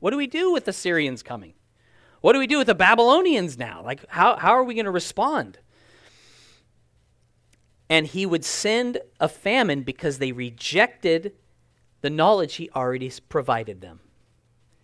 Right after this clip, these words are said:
It's kind of like this. It would be like an illiterate person who aspires to be a judge. And they go, "Okay, man, I really wanna be a judge. What do I have to do?" You go, "Well,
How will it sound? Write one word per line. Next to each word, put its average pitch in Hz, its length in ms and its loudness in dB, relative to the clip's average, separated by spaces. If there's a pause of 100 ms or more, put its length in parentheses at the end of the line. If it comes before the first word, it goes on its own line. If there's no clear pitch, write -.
(300)
It's 202 160 -2
kind 302 260 2
of 226 60 -2
like 156 240 4
this. - 440 -4 (560)
It 196 80 8
would 233 80 6
be 277 140 0
like 302 180 6
an 202 100 2
illiterate 220 460 2
person 165 420 0
who 165 120 -2
aspires 180 500 4
to - 80 -16
be 143 140 -4
a 131 40 -4
judge. - 480 -14 (1080)
And 131 80 -6
they 135 80 0
go, 147 140 -2
"Okay, 196 400 -10 (100)
man, 190 180 -4
I 160 40 2
really 190 220 4
wanna 190 200 2
be 196 100 0
a 185 60 0
judge. 226 320 -4
What 180 180 4
do 233 100 4
I 226 60 0
have 226 140 -6
to 233 80 -6
do?" 247 280 -8 (360)
You 143 80 0
go, 123 40 0
"Well, 320 260 -2